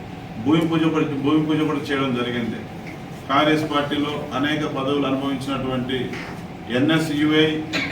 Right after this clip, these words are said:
యూత్ కాంగ్రెస్ టౌన్ పార్టీ ప్రెసిడెంట్గా మరి ఆ రోజున సేవలు అందించినటువంటి కోలమూరి రాజు గారి ఫ్యామిలీ భూమి పూజ కూడా చేయడం జరిగింది రెండు వేల తొమ్మిదిలో. రెండు వేల పదిలో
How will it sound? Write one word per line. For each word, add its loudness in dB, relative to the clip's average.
యూత్ 2
కాంగ్రెస్ 0
టౌన్ -2
పార్టీ 0
ప్రెసిడెంట్గా -2
మరి 2
ఆ 4
రోజున 2
సేవలు 0
అందించినటువంటి 0
కోలమూరి 2
రాజు 2
గారి 2
ఫ్యామిలీ 2
భూమి 4
పూజ 0
కూడా 0
చేయడం 0
జరిగింది -2
రెండు 0
వేల 0
తొమ్మిదిలో. -2
రెండు 4
వేల 6
పదిలో 4